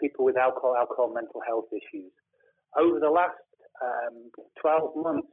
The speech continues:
we have been involved in a renovation project here. We've increased the capacity of the facility.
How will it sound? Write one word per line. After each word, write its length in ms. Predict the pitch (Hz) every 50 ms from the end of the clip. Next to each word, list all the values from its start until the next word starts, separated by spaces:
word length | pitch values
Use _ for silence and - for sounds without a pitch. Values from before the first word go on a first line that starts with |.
| - -
we 160 | 139 135 123 -
have 100 | 131 123 - -
been 240 | 135 123 120 123
involved 460 | 120 117 - 135 127 123 120 120 - 117
in 60 | 117 107
a 160 | 107 113 113 110
renovation 580 | 120 127 120 117 110 143 156 156 151 - 147 139
project 480 | - 156 147 135 135 139 131 - - -
here. 320 | 139 135 131 127 123 123 123 - - _ _ _ _ _ _ -
We've 140 | 123 117 113
increased 600 | 127 123 123 - - - - - 160 156 - _ -
the 60 | -
capacity 800 | - - - - 156 156 - - 139 135 _ - 135 127 127 127 123
of 400 | 123 120 117 117 117 113 113 110 - _
the 80 | - 110 _
facility. 720 | - - _ - 190 190 185 165 - - 143 131 127 -